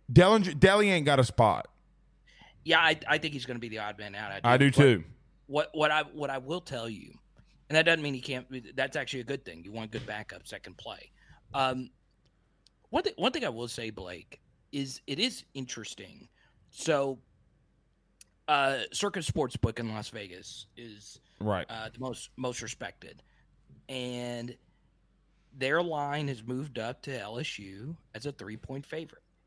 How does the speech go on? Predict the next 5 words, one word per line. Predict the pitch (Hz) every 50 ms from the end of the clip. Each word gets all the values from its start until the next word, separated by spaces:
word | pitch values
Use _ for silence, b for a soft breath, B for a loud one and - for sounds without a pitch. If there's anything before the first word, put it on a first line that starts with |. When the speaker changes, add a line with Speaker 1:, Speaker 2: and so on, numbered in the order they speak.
| _ _ _ _ _
Speaker 2:
So | _ - - 143 123 120 120 123 123 123 120 120 _ _ _ _ _ _ _ _ -
that | 127 127 151 160 - 139
line | 135 135 135 143 147 139 135
floated | - - 131 127 131 127 131 127 127
around | 120 117 120 123 123 120 120 110